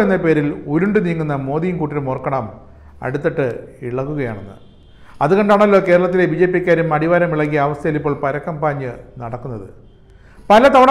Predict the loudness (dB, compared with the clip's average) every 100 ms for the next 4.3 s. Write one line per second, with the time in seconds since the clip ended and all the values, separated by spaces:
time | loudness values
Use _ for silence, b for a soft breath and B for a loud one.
0 | 6 6 6 4 6 4 0 -6 -6 0
1 | 2 2 2 2 2 0 -2 0 0 0
2 | 2 2 2 0 0 0 0 -2 0 2
3 | 2 0 0 0 0 -4 -4 -4 -4 -4
4 | -4 -4 -6